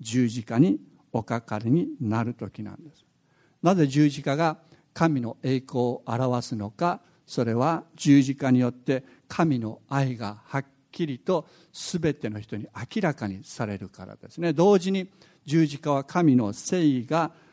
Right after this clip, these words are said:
示されるものでもあります。聖書は、「すべての人は罪を犯して神からの栄誉を受けることができない」と書いてます。そして、自分の罪のゆえに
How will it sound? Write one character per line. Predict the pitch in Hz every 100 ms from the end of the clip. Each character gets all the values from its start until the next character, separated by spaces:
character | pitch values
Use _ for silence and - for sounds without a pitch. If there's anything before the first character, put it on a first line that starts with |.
| _
示 | - - 143 131
さ | - 120
れ | 110
る | 104
も | 101
の | 95
で | 113
も | 202 196 - _ _ -
あ | 98
り | 90
ま | 85
す。 | _ _ _ _ _
聖 | - - 277
書 | 202
は、 | 185 165
「す | -
べ | 247 247
て | 190
の | 151
人 | 139 -
は | 147 170 - _ _
罪 | - 247 214
を | 151
犯 | 143 151 143
し | -
て | 151
神 | - 214 220 160
か | 160
ら | 147
の | 151 151
栄 | 196 233
誉 | 180
を | 143
受 | 160
け | -
る | 185
こ | 165 143
と | -
が | 202 175 _ _ _
で | 120 156
き | 156 214
な | 190
い」 | 135 113
と | 202 151 _
書 | -
い | 120
て | -
ま | 92 117
す。 | - - _ _ _ _ _ _ _ _ _ _ _ _ _ _
そ | -
し | 240
て、 | 247
自 | 202
分 | 220
の | 233
罪 | 220 - 262
の | 240 185
ゆ | 180
え | 147
に | 185 208